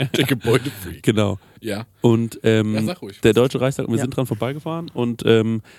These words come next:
Speaker 2: da hat der Marek gesagt, "Was ist das für ein Haus?" Und wir konnten es alle nicht glauben, aber du wusstest es wirklich nicht. Hast du
Speaker 1: Ist das
Speaker 2: Infos zum Reichstag, Stenger? Schon?
Speaker 3: Ja, ich hab grad geguckt, weil ich finde, der Name Reichstag, der ist halt sofort irgendwie, ähm, da denkt man sofort irgendwie an, ähm,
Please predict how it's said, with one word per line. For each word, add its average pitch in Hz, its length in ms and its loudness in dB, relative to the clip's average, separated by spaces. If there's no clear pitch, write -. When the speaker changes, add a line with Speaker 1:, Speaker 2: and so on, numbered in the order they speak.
Speaker 2:
da 113 160 2
hat 113 220 -2
der 110 80 2
Marek 107 260 0
gesagt, 131 300 -2
"Was 107 480 -2
ist - 340 -4
das 127 300 0
für - 260 2
ein 113 160 0
Haus?" 104 420 -2
Und 113 220 0
wir 117 120 6
konnten - 300 0
es - 100 -6
alle 113 180 0
nicht 135 180 0
glauben, 151 240 4
aber 110 120 0
du 104 100 -6
wusstest 123 260 -6
es 131 140 -8
wirklich 147 220 -2
nicht. 98 240 -6
Hast 139 140 2
du - 60 2
Speaker 1:
Ist - 60 2
das 175 40 2
Speaker 2:
Infos - 180 0
zum 156 120 -2
Reichstag, 123 460 0
Stenger? 123 360 -6
Schon? 123 280 -6
Speaker 3:
Ja, 139 140 0
ich 156 80 -2
hab 170 100 -6
grad 170 160 0
geguckt, - 280 -2
weil 143 140 4
ich 135 100 0
finde, 175 180 6
der 160 60 2
Name 165 280 2
Reichstag, 160 520 0
der 160 100 0
ist 156 140 -2
halt 165 120 0
sofort - 300 -4
irgendwie, 156 460 4
ähm, 147 240 2
da 147 180 4
denkt 165 220 -2
man 165 100 0
sofort 156 260 -2
irgendwie 156 300 0
an, 139 320 0
ähm, 135 500 2